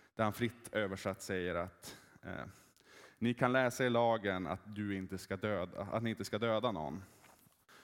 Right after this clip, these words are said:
För den som dödar någon unden-, undangår inte sin dom." Alltså, i den judiska lagen, när han talade till judarna, så sa han, när han citerade lagen, att "den som dödar någon undan-, undgår inte sin dom."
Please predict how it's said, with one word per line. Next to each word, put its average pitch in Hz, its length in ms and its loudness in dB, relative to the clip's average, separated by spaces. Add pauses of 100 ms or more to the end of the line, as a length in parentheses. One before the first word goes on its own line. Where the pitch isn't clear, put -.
(140)
För - 80 -4
den 113 220 4
som 107 180 -2
dödar 101 320 2
någon 87 380 -2
unden-, 90 500 -4 (440)
undangår 101 540 0
inte 98 220 -8
sin 98 180 -6
dom." 98 400 -4 (120)
Alltså, 92 220 -6
i 101 140 0
den 101 140 -2
judiska 107 440 -2
lagen, 95 420 -2 (340)
när 87 240 -2
han 90 100 -2
talade 90 400 -2
till - 180 -10
judarna, 90 400 -4 (140)
så 98 120 -16
sa 85 260 -4
han, 90 140 -4 (240)
när 87 60 -8
han 87 100 -6
citerade 87 320 -4
lagen, 78 220 -4
att - 240 -8 (440)
"den 123 380 2
som 101 260 -2
dödar 104 320 2
någon 82 520 -4
undan-, 87 480 -6
undgår 101 500 -2
inte 90 220 -6
sin 87 240 -8
dom." 117 280 -4